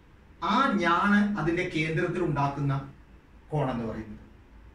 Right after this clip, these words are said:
ഇനി ഇതിനൊക്കെ പുറമെ ഞാൻ ഇവിടെ മറ്റൊരു കോൺ കൂടി ഉണ്ടാക്കാൻ പോവുകയാണ്. ഈ എയിൽ നിന്ന് ദാ നേരെ മുകളിലേക്കും അതേപോലെ തന്നെ ബിയിലേക്ക് യോജിപ്പിച്ചുകൊണ്ട് ഞാൻ ഇവിടെ സി എന്നൊക്കെ പേര് കൊടുത്ത് ഞാൻ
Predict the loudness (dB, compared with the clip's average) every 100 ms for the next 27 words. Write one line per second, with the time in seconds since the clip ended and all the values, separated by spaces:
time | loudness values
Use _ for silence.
0 | -20 -20 -20 -6 -2 0 0 0 0 0
1 | 2 2 0 -6 -16 -20 -6 0 2 4
2 | 2 2 0 0 0 0 0 0 2 2
3 | 0 -2 -2 0 0 -2 -6 -10 -18 -20
4 | -16 -2 2 4 2 2 0 0 -2 -6
5 | -10 -4 -4 0 0 0 -2 -2 -2 -4
6 | -8 -12 -14 -20 -20 -2 0 4 4 4
7 | 0 0 -2 -2 -4 -8 -16 -20 -6 -4
8 | 2 4 4 4 0 -2 0 0 -2 -6
9 | -6 -6 -8 -10 -16 -6 -2 0 -2 -2
10 | 0 0 0 -2 -4 -6 -6 -6 -6 -6
11 | -8 -20 -20 -20 -20 -20 -20 -20 -10 -2